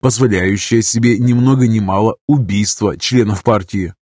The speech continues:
Упомянутые выше удивление и озабоченность уже стоили постов руководителям силовых ведомств, а в ближайшем будущем, надо полагать, выльются в жестокие карательные меры по отношению к самому кругу,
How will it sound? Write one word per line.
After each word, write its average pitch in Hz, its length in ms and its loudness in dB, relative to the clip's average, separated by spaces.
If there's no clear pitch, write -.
Упомянутые 123 640 0
выше 120 280 -2
удивление 120 560 0
и 127 140 0
озабоченность 107 920 -4
уже 110 360 0
стоили 110 480 0
постов 123 460 -2
руководителям 113 640 0
силовых 117 480 0
ведомств, 87 680 -6
а 120 160 -2
в 107 120 -6
ближайшем 117 580 0
будущем, 80 540 -8
надо 107 240 -2
полагать, 104 520 -2
выльются 117 520 0
в 110 80 -4
жестокие 110 600 -2
карательные 117 600 0
меры 113 320 0
по 113 140 -2
отношению 123 540 -2
к - 60 -12
самому 135 460 0
кругу, 80 500 -4